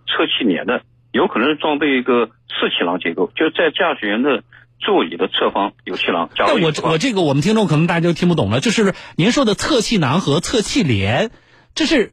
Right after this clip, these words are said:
Speaker 2: 这是两个东西吗？
Speaker 1: 这是两个东西。
Speaker 2: 啊。
Speaker 1: 侧气囊是装在你的车辆的座椅的靠背的外侧。
Speaker 2: 嗯。
Speaker 1: 呃，就主驾驶和副驾驶的外侧。
Speaker 2: 嗯。
Speaker 1: 它主要是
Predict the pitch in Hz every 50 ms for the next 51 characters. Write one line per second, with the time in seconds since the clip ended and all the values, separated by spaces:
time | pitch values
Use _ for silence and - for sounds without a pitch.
0 | _ _ - 285 302 294 254 196 117 98 123 156 226 262 233 - 233 220 226 -
1 | - _ _ _ _ _ _ _ _ _ - 202 175 170 143 107 87 82 95 -
2 | 98 101 95 107 - - _ _ _ - 208 233 233 220 214 - 254 233 - -
3 | - 180 139 123 120 131 156 160 - _ _ - - 175 156 147 - 196 190 185
4 | 180 190 175 139 107 90 90 85 107 113 120 135 - _ _ - - - 196 185
5 | 175 185 185 175 151 127 117 98 - - - - - - 139 104 82 - - -
6 | - 95 104 110 - - _ _ _ _ _ _ _ - - 202 185 135 101 -
7 | 165 151 139 113 98 82 - - _ _ _ 170 165 123 - - - - 117 -
8 | - _ _ _ - 175 175 160 151 147 - _ _ _ _ _ _ - - 123
9 | 120 123 120 - 139 135 135 - 120 107 101 151 147 135 - 113 117 - 143 131
10 | 139 117 101 101 104 - 160 170 135 95 - - - - - 151 156 143 127 117
11 | - - - 196 202 202 - - 123 110 135 156 156 143 - 156 143 127 110